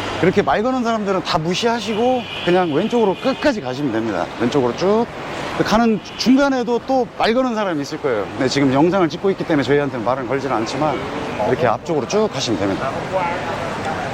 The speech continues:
자,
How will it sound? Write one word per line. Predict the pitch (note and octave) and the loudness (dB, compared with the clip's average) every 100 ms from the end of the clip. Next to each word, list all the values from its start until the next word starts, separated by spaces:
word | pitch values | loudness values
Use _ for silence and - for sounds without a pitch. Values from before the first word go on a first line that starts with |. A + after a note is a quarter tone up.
| - - - - - - - - - - - G3+ - - - - - - - - - | -6 -4 -4 -4 -4 -6 -6 -6 -6 -8 -6 -6 -6 -6 -6 -6 -6 -6 -6 -6 -2
자, | A2+ F#2 | 0 -2